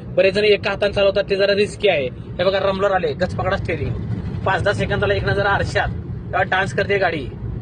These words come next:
धाड धाड धाड धाड धाड. येस, पांढरी पट्टी क्रॉस करू नका, स्पीड लेनला आहोत आपण.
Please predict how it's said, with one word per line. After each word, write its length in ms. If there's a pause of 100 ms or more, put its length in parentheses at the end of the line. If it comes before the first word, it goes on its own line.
(200)
धाड 140
धाड 140
धाड 140
धाड 200
धाड. 200 (800)
येस, 600 (340)
पांढरी 220
पट्टी 280
क्रॉस 260
करू 200
नका, 200
स्पीड 280
लेनला 260
आहोत 200
आपण. 280